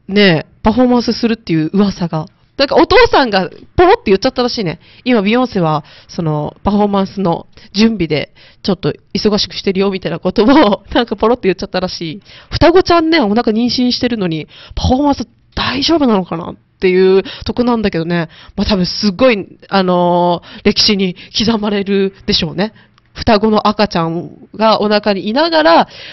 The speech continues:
グラミー賞パフォーマンスしたみたいなのはずっとね、言われるかもしれないですよね。ちょ、こう、そこも注目なんですけれども。まあ、そんなビヨンセとアデルが、えー、どうなるのかっていうところも気になります。まあ、アルバム賞に、あ、他、ドレイク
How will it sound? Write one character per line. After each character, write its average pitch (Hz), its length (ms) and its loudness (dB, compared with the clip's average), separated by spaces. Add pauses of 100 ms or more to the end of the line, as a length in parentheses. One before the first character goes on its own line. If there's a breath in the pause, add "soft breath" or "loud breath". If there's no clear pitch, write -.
(480 loud breath)
グ 208 80 2
ラ 220 140 4
ミ 214 140 4
ー - 20 6
賞 202 180 -2
パ 190 140 -2
フ 190 80 0
ォ - 20 2
ー 190 40 0
マ 185 100 -2
ン 180 40 -2
ス 175 120 -10
し - 80 -4
た 175 180 -6
み 165 100 -10
た 160 140 -14
い 151 60 -18
な 151 100 -16
の 156 140 -16
は 151 80 -12
ず - 80 -8
っ 175 40 -8
と - 140 -4
ね、 170 160 0 (160 loud breath)
言 214 120 2
わ 262 60 6
れ 277 100 4
る 294 100 -2
か - 60 -4
も 170 80 -4
し - 100 -12
れ 170 40 -10
な 165 100 -10
い - 20 -12
で - 60 -16
す - 20 -20
よ 156 80 -12
ね。 170 160 -6
ち - 80 -6
ょ、 214 40 -2
こ 247 180 -2
う、 247 40 -2
そ 269 120 -8
こ 294 60 -10
も 302 140 -6
注 - 380 -2
目 165 340 -6
な 160 120 -12
ん 175 40 -16
で 170 100 -12
す - 120 -18
け 170 100 -10
れ 160 60 -10
ど 160 100 -14
も。 151 140 -12 (280 soft breath)
ま 320 180 2
あ、 - 60 -8 (120 soft breath)
そ 269 160 0
ん 262 100 -4
な 226 220 2 (160)
ビ 214 80 4
ヨ 185 100 2
ン 170 80 -6
セ - 140 -18 (400)
と - 260 -4
ア 214 140 0
デ 180 120 0
ル 156 120 -6
が、 165 160 -14 (560 soft breath)
え 151 400 -2
ー、 - 20 -10
ど 190 120 2
う 185 40 0
な 170 80 0
る 156 80 -10
の 151 80 -4
か 156 140 -6
っ 151 40 -10
て - 60 -16
い - 40 -14
う - 20 -
と - 80 -18
こ 165 60 -8
ろ - 20 -6
も 160 40 -8
気 160 100 -12
に 175 80 -6
な 160 60 -6
り 147 60 -8
ま 143 140 -12
す。 - 160 -20 (180)
ま 302 120 2
あ、 - 160 0
ア 277 40 4
ル 370 140 2
バ 403 100 2
ム 440 140 2
賞 370 180 0
に、 190 360 -4
あ、 185 100 0
他、 185 400 0
ド 190 120 2
レ 277 140 4
イ 262 60 0
ク - 280 -12